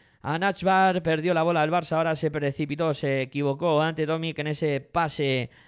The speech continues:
hacia Nachbar y la bola que se fue directamente fuera y va a jugar ya el Valencia Basket.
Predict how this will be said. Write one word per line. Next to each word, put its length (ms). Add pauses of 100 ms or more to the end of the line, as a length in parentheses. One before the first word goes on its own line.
(140)
hacia 360
Nachbar 840 (480)
y 160
la 140
bola 200
que 100
se 140
fue 260
directamente 920
fuera 500 (320)
y 200
va 260
a 20
jugar 540
ya 280
el 280
Valencia 400
Basket. 400